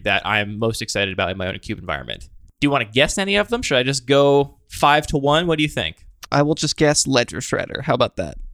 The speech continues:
Speaker 1: I have that in the near Baneslayer category,
Speaker 2: Okay.
Speaker 1: so I did not include that in this list. This is, these are, like, undeniably, well, one of them you could maybe argue is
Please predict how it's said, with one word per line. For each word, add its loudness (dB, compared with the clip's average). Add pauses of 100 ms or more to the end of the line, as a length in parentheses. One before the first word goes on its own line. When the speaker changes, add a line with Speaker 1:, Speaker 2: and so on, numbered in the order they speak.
(300)
Speaker 1:
I 6
have 4
that 6
in 0
the 0
near 2
Baneslayer 2
category, 2
Speaker 2:
Okay. 2
Speaker 1:
so 0
I 2
did -12
not 2
include -4
that -2
in -6
this -4
list. -8
This -4
is, -2
these 2
are, -2
like, 0 (500)
undeniably, 4 (160)
well, 2
one 4
of 2
them 0
you -2
could -6
maybe 0
argue -6
is -6